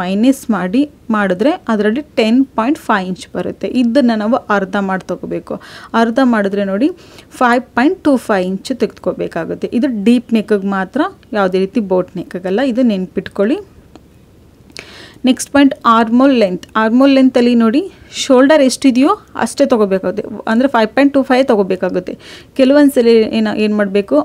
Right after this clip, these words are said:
ಆರ್ಮ್ ಹೋಲ್ length ನಾವು ಆರ್ಮ್ ಹೋಲ್ ರೌಂಡ್ನ ನಾವು check ಮಾಡಬೇಕಲ್ಲ, ಅವಾಗ ಏನಾದರೂ ಹೆಚ್ಚು ಕಡಿಮೆ ಆದರೆ ಅರ್ಧ inch ನೋಡಿ ನಾವು plus ಮಾಡಿಬಿಟ್ಟು ಫೈವ್ ಪಾಯಿಂಟ್ ಸೆವೆಂಟಿ ಫೈವ್ ತೊಗೋಬೇಕಾಗುತ್ತೆ. Paper ಕಟ್ಟಿಂಗಲ್ಲ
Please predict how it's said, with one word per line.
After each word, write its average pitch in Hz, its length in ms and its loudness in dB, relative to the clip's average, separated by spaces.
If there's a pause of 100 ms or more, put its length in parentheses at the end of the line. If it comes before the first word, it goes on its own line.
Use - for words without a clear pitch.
(100)
ಆರ್ಮ್ 208 220 0
ಹೋಲ್ 233 120 2 (140)
length 214 240 -2 (120)
ನಾವು 214 200 -2
ಆರ್ಮ್ 196 180 0
ಹೋಲ್ 220 160 2
ರೌಂಡ್ನ 208 280 0
ನಾವು 220 180 -4
check 208 220 -6
ಮಾಡಬೇಕಲ್ಲ, 208 440 0 (240)
ಅವಾಗ 220 320 0
ಏನಾದರೂ 185 320 -2
ಹೆಚ್ಚು 196 260 -8
ಕಡಿಮೆ 185 300 -4
ಆದರೆ 196 160 -4 (140)
ಅರ್ಧ 190 180 -4 (120)
inch 190 220 -6
ನೋಡಿ 196 220 -2
ನಾವು 233 180 -4
plus 196 220 -2 (120)
ಮಾಡಿಬಿಟ್ಟು 190 460 -4
ಫೈವ್ 202 300 -2 (100)
ಪಾಯಿಂಟ್ 302 260 2
ಸೆವೆಂಟಿ 196 260 -2 (100)
ಫೈವ್ 190 180 -4
ತೊಗೋಬೇಕಾಗುತ್ತೆ. 185 560 -4
Paper 208 360 0
ಕಟ್ಟಿಂಗಲ್ಲ 202 460 -2